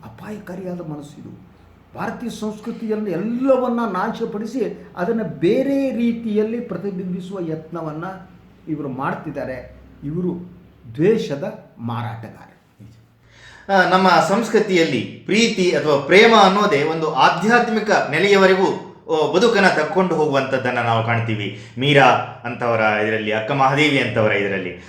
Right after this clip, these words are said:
Speaker 2: ಆದ್ರೆ ಇವರಿಗೆ ಅದರ ಸೂಕ್ಷ್ಮವೇ ಯಾಕೆ ಅರ್ಥ ಆಗೋದಿಲ್ಲ? ಈ ಪ್ರೀತಿ ಅಂದ ತಕ್ಷಣ ಅದು ಏನೋ ಸಂಸ್ಕೃತಿಗೆ ವಿರುದ್ಧವಾದದ್ದು. ಇವರಿಗೆ ಪ್ರೀತಿ ಅಂದ್ರೆ ಬರೀ ಕಾಮ ಮಾತ್ರ ಕಾಣಿಸುತ್ತಾ?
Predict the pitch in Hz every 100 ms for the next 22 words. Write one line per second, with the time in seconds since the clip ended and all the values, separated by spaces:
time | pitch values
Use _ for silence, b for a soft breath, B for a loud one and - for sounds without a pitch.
0 | B 262 240 127 - - - 226 285 269
1 | 226 196 220 202 - 294 - 302 294 247
2 | 208 190 185 123 147 131 113 98 92 -
3 | - 175 190 254 269 262 240 233 233 240
4 | 233 202 196 220 233 202 - - - 233
5 | 240 247 233 196 202 208 190 190 185 190
6 | 190 190 - - 190 240 220 226 277 285
7 | 269 262 220 233 190 202 254 214 233 269
8 | 220 143 - - 110 - -